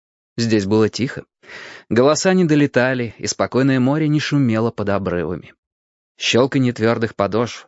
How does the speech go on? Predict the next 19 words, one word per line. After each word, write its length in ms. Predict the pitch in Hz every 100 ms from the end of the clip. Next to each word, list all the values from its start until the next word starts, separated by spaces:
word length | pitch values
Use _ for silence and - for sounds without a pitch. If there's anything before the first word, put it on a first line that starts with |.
| -
об 220 | 107 123
известняк 680 | 117 117 - 127 165 - -
было 260 | 120 156 170
единственным 720 | 156 147 190 - 170 156 135
громким 400 | 131 123 117 104
звуком. 500 | 95 92 - 50 - _ _ -
Вечернее 520 | 98 - 113 117 101
солнце 380 | - 113 127 123
грело 300 | 104 92 92
спины. 480 | - - 78 58 - _ _ _ _ _ _ _ _ _ _
Сидеть 480 | - - 71 113 139
вот 220 | 120 113
так 400 | - 117 135 -
и 160 | - 107
качать 420 | 101 92 143 151
ногами 400 | 120 107 113 139
над 180 | 123 110
запретной 540 | 98 - 104 117 107
землёй — 540 | 90 90 82 117 156